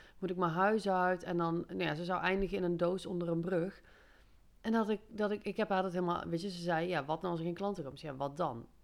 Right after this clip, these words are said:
"Ja, dan, dan heb ik geen inkomsten." "Ja, wat dan?" "Ja, dan kan ik mijn rekening niet betalen." "Ja, wat dan?" "Ja, dan, dan heb ik geen eten." "Ja, wat dan?" "Ja, dan, dan kan ik wel bij iemand anders zitten." "Oké, en dan?" "Ja, dan kan ik mijn huur niet," nou, uiteindelijk kwam ze dus onder die doos... In de,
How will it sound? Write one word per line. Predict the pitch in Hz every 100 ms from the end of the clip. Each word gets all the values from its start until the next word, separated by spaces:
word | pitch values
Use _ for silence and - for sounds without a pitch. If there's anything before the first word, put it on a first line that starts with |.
| - - _ -
"Ja, | 147 120
dan, | 127 107 127 -
dan | 139 139 143
heb | 147
ik |
geen | 175
inkomsten." | 180 185 156 127 -
"Ja, | 135
wat | 143 151
dan?" | 147 123
"Ja, | 110
dan | 123
kan | 151
ik | 156
mijn | 180
rekening | 175 151
niet | 131
betalen." | 131 127 123
"Ja, | 139
wat | 143
dan?" | 151 151 120
"Ja, | 104
dan, | 117 143 151
dan | 139 135
heb | 139
ik | -
geen | 180
eten." | 185 208 120 123
"Ja, | 131
wat | 147 151
dan?" | 175 151 - -
"Ja, | 156 120 - - - _ -
dan, | - 131 - -
dan | 147 151
kan | 175
ik |
wel | 175
bij | 175
iemand | 190 180
anders | 170 131
zitten." | 120 151
"Oké, | 135
en | 113 160
dan?" | 127 135
"Ja, | -
dan | 135
kan | 156
ik | 175
mijn | 175
huur | 208
niet," | 190 -
nou, | 143 127
uiteindelijk | 147 214 175 208 254
kwam | 254 233
ze | 202
dus | 208
onder | 240 208
die | 190 170
doos... | 185 196 214 -
In | -
de, | 180